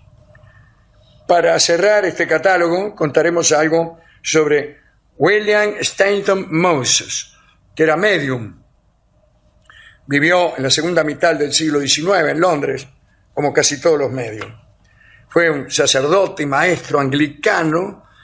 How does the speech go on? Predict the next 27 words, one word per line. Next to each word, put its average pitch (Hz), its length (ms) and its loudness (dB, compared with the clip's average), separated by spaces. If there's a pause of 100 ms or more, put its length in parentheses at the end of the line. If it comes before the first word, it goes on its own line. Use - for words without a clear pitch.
(220)
que, 151 180 2
eh, - 160 -10 (1200)
describió 165 680 0
sus 143 220 -2
experiencias 135 800 -2
como 123 240 -8
medium 135 640 -2 (520)
en 131 180 -2
un 131 100 0
círculo 127 480 -2
privado, 110 580 -8
¿no? 147 300 -12 (360)
Los 170 180 0
fenómenos 160 920 -4 (540)
fueron 185 260 2
presenciados 147 560 0
por - 300 -6
pocos, 123 480 -2
ya 135 140 0
que 131 120 -6
Moses 147 840 0 (300)
dio 175 320 0
sesiones 170 500 0
solamente 185 420 0
para 147 180 0
amigos 165 280 0
cercanos 170 640 0